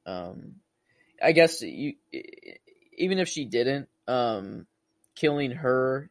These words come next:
ensures, at least in, in John Doe's mind, that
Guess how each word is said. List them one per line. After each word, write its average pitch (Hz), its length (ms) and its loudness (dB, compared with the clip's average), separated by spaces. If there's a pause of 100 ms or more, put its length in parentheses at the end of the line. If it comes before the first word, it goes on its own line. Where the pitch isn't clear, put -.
(140)
ensures, 135 1200 -2 (100)
at 131 140 4
least 131 320 -4
in, 107 400 -6 (380)
in 123 140 -4
John 117 240 2
Doe's 117 280 2
mind, 127 540 -2
that 110 360 0